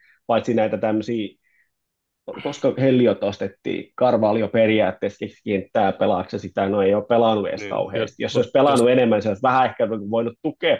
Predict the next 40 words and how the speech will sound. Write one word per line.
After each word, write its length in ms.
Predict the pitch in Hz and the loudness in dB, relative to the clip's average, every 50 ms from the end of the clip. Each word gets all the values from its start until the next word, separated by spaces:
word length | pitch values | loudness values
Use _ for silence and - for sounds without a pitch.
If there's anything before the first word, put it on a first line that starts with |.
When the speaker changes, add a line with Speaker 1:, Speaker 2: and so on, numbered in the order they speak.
| - | -2
Speaker 1:
paremmin 440 | - 131 135 139 135 120 110 101 90 - | -2 0 2 2 2 2 0 -2 -4 -8
tota, 280 | 73 67 - 82 82 | -10 -14 -14 -14 -14
niinku 200 | 85 92 87 90 | -14 -14 -12 -8
meidän 180 | 92 92 92 92 | -6 -6 -4 -4
keskikentän 520 | 107 98 - 123 95 110 104 98 98 98 104 | -6 -8 -8 -6 -6 -4 -2 0 0 0 2
jaksamista. 640 | 104 101 - - 117 107 - 95 - - _ 104 - - _ _ _ _ _ _ _ - - - | 0 -2 -2 -4 -8 -6 -6 -8 -12 -14 _ -16 -16 -16 _ _ _ _ _ _ _ -6 -6 -6
Et 80 | - - | -2 2
se, 140 | - - | 4 4
et, 100 | 110 - - - _ _ _ _ _ _ _ - | 4 2 0 -8 _ _ _ _ _ _ _ -8
et 180 | - - - | -8 -6 0
meillä 260 | - 123 127 127 131 | 2 4 4 6 6
ei 60 | 127 120 | 6 4
niinku, 360 | 123 104 127 123 117 - - - - - _ _ _ _ _ _ _ _ _ _ _ _ _ _ _ _ _ | 4 2 2 2 2 0 -2 -8 -16 -20 _ _ _ _ _ _ _ _ _ _ _ _ _ _ _ _ _
tietyiltä 380 | - 123 135 135 143 131 101 117 | 0 0 2 2 0 0 0 2
jatko-, 360 | 123 131 131 - - - - - | 0 0 0 -2 -6 -10 -6 -4
jät-, 220 | 147 143 - - _ | -4 -4 -4 -4 _
jätkiltä 480 | 139 147 147 143 - - 131 104 101 107 | -6 -4 -4 -4 -4 -6 -6 -4 -2 0
oikeastaan 440 | 113 123 117 113 104 - - 110 98 | 0 0 0 -2 -6 -8 -8 -8 -8
tuossa 180 | 110 107 - | -8 -10 -8
keskikentällä 600 | - 127 123 - 117 101 101 98 95 - 101 98 | -8 -8 -8 -8 -8 -6 -6 -6 -4 -4 -4 -2
voi 160 | 98 104 104 104 | 0 0 0 0
mun 180 | 110 104 101 | 0 0 0
mielestä 260 | 98 95 92 - - | -2 -2 -4 -4 -6
enää 180 | 110 104 95 92 | -4 -4 -4 -4
kauheasti 460 | - 101 104 98 98 104 101 - 101 | -6 -6 -8 -8 -8 -10 -12 -10 -8
edes 200 | 95 95 - - | -8 -8 -6 -4
vaatia. 440 | 107 110 101 98 - - 98 90 104 | -4 -4 -4 -4 -6 -10 -12 -10 -4
Mä 120 | 127 147 135 | -2 0 2
en 60 | 120 | 2
usko, 260 | 131 135 - - 98 | 2 2 0 -2 -2
että 160 | 92 - 110 | -2 0 0
Hendo 200 | 123 123 110 95 | -2 0 0 -2
tulee 280 | - - 101 98 95 110 | -6 -6 -6 -6 -4 -6
ikinä 300 | 123 - _ 117 98 92 | -6 -6 _ -4 -2 -2
takaisin 400 | - - 92 - 98 101 95 87 - | -2 -6 -8 -8 -10 -10 -12 -10 -8
semmoisena 440 | - 92 90 90 87 92 90 90 80 | -6 -6 -6 -6 -6 -6 -6 -6 -8
kuin 120 | 95 92 | -8 -6
se 60 | 101 | -4
on 100 | 92 95 | -4 -2
ollut. 300 | 98 98 95 85 80 - | -2 -2 -2 -4 -6 -10